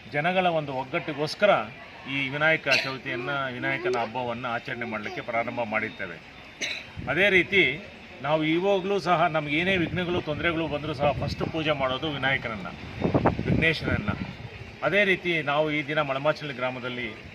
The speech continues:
ವಿನಾಯಕನನ್ನು ಸ್ಥಾಪನೆ ಮಾಡಿ, ನಮಗೆ, ನಾಡಿನ ಜನತೆಗೂ ಮತ್ತು ನಮ್ಮೂರಿನ ಎಲ್ಲ ಜನತೆಗೂ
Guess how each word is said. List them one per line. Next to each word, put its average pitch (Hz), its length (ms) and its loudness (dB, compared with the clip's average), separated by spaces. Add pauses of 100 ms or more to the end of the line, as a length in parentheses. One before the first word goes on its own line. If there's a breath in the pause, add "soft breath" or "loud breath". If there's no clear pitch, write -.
(420)
ವಿನಾಯಕನನ್ನು 131 680 -2 (440)
ಸ್ಥಾಪನೆ 135 340 -2
ಮಾಡಿ, 131 340 -2 (720)
ನಮಗೆ, 131 340 -2 (640)
ನಾಡಿನ 139 460 -2
ಜನತೆಗೂ 123 400 -6
ಮತ್ತು 127 340 -6
ನಮ್ಮೂರಿನ 131 400 -2
ಎಲ್ಲ 170 720 6
ಜನತೆಗೂ 147 560 -2